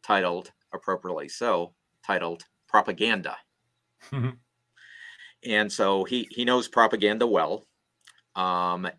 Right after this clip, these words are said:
Speaker 1: and so the politicians latched on to him and, uh,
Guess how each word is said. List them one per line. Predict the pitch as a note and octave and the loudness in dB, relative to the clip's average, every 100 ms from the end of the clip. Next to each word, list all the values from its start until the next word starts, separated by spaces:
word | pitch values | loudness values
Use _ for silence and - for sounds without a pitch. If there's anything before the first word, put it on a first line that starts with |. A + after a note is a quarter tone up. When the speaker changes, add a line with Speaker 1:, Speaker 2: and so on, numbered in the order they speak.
| G2+ | -8
Speaker 1:
and | F#2+ F#2+ F#2 F#2 F#2 F2+ F2+ | -6 -2 0 0 -2 -4 -12
so | - - G2+ F#2+ F2+ F#2 F2+ - - - | -12 -4 -2 0 0 0 -2 -8 -18 -8
the | G#2 | -8
politicians | - A2+ A#2 B2 - G#2 - G#2 G#2+ G2+ | -4 -2 0 0 -2 -4 -4 -6 -8 -4
latched | G2 G2 - - | -2 -2 -4 -4
on | F2+ F2+ F#2+ G#2 _ _ - | -2 0 -4 -10 _ _ -12
to | G2+ G2+ | -8 -8
him | G#2 F2+ F2+ F#2+ G2 - | -4 -4 -4 -8 -14 -12
and, | F#2+ F#2 F2+ F2+ F2 F2 D#2+ - | -6 -2 0 -2 -4 -8 -14 -10
uh, | F2 E2+ E2+ | -6 -2 -4